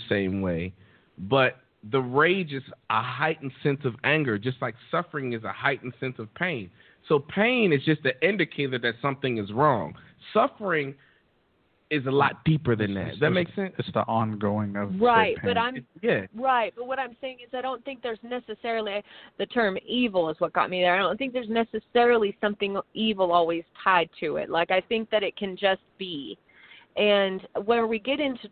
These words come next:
Speaker 3: trouble and why I'm, I'm even bringing that up is when people want to blame something for something that's happened, right? And we
Speaker 1: Hmm.
Speaker 3: get stuck in that and we start ruminating in that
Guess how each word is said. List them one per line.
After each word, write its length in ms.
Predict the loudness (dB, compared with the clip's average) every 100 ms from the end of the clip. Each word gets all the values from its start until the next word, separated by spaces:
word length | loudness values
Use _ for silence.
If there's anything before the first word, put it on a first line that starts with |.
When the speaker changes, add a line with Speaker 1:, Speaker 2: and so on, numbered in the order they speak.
| -4
Speaker 3:
trouble 340 | -2 0 0
and 140 | 0 0
why 260 | 0 0
I'm, 160 | -2 -6 _ -8
I'm 320 | -6 -4 -8 -8
even 260 | -4 0 2
bringing 340 | 2 2 2
that 160 | 4 6
up 200 | 6 4
is 240 | -2 -6 -8 _
when 260 | -6 -6 -6
people 360 | -8 -6 -4 -4
want 280 | -2 -4 -6
to 80 | -12
blame 580 | -8 -2 2 2 0 -2 -2
something 400 | -2 -2 -4 -2
for 120 | -6 -2
something 320 | -4 -2 -4
that's 140 | -4 -4
happened, 460 | 0 0 0 -6 -6 _ _ -20 -8
right? 300 | 0 2 2 -2
And 140 | 0
we 60 | 2
Speaker 1:
Hmm. 60 |
Speaker 3:
get 140 | 0 -4 _ -4
stuck 240 | -4 -2
in 100 | -2
that 160 | 0 -2
and 80 | -6
we 80 | -8
start 240 | -2 -2 0
ruminating 580 | -4 -2 -2 -4 -6
in 80 | -6
that 200 | -6 -6